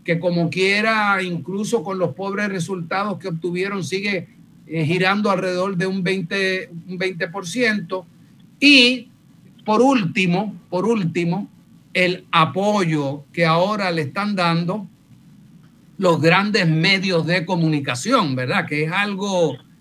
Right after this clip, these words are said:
infame, ¿no? Eh, eh, usando, eh, una cierta tecnología,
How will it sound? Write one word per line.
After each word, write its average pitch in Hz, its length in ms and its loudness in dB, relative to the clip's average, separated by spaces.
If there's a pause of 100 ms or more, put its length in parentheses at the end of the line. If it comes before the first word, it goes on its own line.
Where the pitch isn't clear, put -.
(300)
infame, 170 760 4
¿no? 208 220 0 (140)
Eh, 151 520 -2 (500)
eh, 170 200 -4
usando, 208 1040 0
eh, 185 560 -4
una 196 220 -4
cierta 202 420 -4
tecnología, 208 960 0